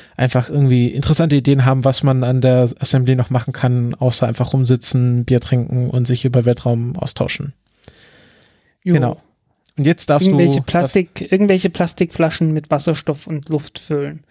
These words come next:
Speaker 1: Genau, und
Speaker 2: Und
Speaker 1: anschließend.
Speaker 2: anzünden.
Speaker 1: Ich glaub, das dürfen wir nicht. Aber das können wir ja draußen machen.
Speaker 2: Das ist minimal.
Speaker 1: <laughs> Minimal ein bisschen gefährlich.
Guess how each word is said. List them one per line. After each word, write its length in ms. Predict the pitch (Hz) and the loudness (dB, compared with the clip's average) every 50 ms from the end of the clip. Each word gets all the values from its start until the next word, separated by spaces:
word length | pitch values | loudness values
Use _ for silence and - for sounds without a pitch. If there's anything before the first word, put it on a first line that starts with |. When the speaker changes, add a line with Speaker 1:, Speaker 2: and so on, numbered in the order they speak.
| _ _ _ | _ _ _
Speaker 1:
Genau, 260 | - 143 123 120 117 117 | 0 0 2 2 2 0
und 160 | - - 147 | 0 0 0
Speaker 2:
Und 100 | 165 160 | 2 2
Speaker 1:
anschließend. 300 | 160 143 143 139 123 151 | 2 0 0 0 0 -2
Speaker 2:
anzünden. 180 | 147 143 143 | -2 -2 -4
Speaker 1:
Ich 120 | 143 151 143 | -6 -4 -2
glaub, 100 | 151 143 | -2 0
das 180 | - 139 - | 0 -2 0
dürfen 220 | - 147 135 - 139 | 0 0 0 2 2
wir 80 | 131 | 0
nicht. 540 | 123 120 120 117 117 - - - - - - _ _ _ _ _ _ _ _ _ _ _ _ _ _ _ _ _ _ _ _ _ _ _ | 2 0 0 -2 -2 -4 -6 -8 -10 -12 -14 _ _ _ _ _ _ _ _ _ _ _ _ _ _ _ _ _ _ _ _ _ _ _
Aber 160 | 135 135 135 | -2 0 2
das 220 | 135 131 - - - | 2 0 0 -2 -2
können 140 | - 143 | 0 0
wir 40 | 135 | 2
ja 60 | 127 | 0
draußen 340 | 123 120 123 123 120 - 131 | 0 0 0 0 0 0 -2
machen. 340 | 123 120 117 - 123 123 120 - | -4 -4 -6 -8 -10 -10 -12 -12
Speaker 2:
Das 180 | 151 - - - _ | -16 -20 -20 -18 _
ist 200 | - 165 - - | -6 -4 -2 2
minimal. 880 | 165 160 160 165 165 165 160 151 143 135 135 139 165 139 135 135 135 131 - - - - - - - | 2 4 4 6 4 4 4 2 0 -2 -2 -2 -4 -4 -2 -4 -4 -6 -8 -14 -20 -20 -20 -14 -6
Speaker 1:
<laughs> 360 | - - - - - - - | -2 0 2 2 2 2 2
Minimal 380 | 147 147 151 156 147 139 139 139 | 2 4 4 4 4 4 4 4
ein 100 | 139 127 | 2 0
bisschen 200 | 131 131 - 135 | 0 -2 -2 -2
gefährlich. 540 | 120 - - - 113 113 113 113 113 - | -2 -2 -2 -2 -2 -2 -2 -4 -6 -10